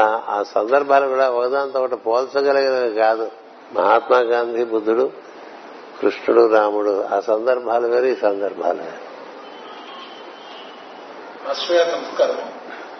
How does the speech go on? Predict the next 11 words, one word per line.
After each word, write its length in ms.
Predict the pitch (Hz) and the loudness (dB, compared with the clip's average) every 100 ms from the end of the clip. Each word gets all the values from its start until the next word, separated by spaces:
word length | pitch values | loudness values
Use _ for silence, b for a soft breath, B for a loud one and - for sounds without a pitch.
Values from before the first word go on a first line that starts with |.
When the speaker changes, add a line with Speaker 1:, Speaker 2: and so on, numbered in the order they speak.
| - - - | -18 -20 -12
Speaker 2:
గురు 200 | 156 196 | -4 -2
పరంపర 400 | 220 220 214 208 | 2 0 2 0
నమస్కారాల్లో 1000 | 196 180 165 175 170 160 151 165 160 120 - | 2 0 -2 0 2 2 2 2 0 0 -4
సనత్ 360 | 139 180 - - | -2 -2 -2 -4
సుజాతాయ 640 | 175 185 185 185 170 170 | 4 6 6 4 -2 0
నమః 500 | 170 170 151 170 165 - - - - - | -2 -2 0 0 -2 -8 -14 -18 -18 -12
అని 140 | 147 185 | -10 -8
సనక 440 | - 139 170 185 | -6 -4 0 0
సనందనాలలో 800 | 180 180 175 165 160 165 165 165 | 0 -2 -2 0 0 0 2 2
ఒకరిని 420 | 190 - - 151 | 2 2 0 -2
విస్మరించడానికి 880 | - - - 190 190 185 170 165 165 | -6 -4 2 2 2 0 2 0 -4